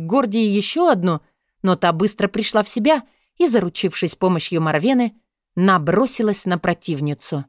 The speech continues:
"Двое против одного — невыгодный расклад, особенно когда речь идет о женщинах".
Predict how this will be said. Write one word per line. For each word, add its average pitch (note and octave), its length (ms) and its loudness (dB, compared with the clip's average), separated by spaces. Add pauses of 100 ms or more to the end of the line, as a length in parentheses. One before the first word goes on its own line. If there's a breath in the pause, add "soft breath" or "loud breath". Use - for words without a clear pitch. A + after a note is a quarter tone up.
(720)
"Двое G3 320 -2
против A3 340 -2
одного — A3+ 300 2
невыгодный A#3+ 540 2
расклад, B3 520 -2 (380)
особенно F3 540 0
когда F3+ 300 -2
речь G3+ 240 2
идет G3+ 220 0
о A#3+ 40 2
женщинах". A3 680 -2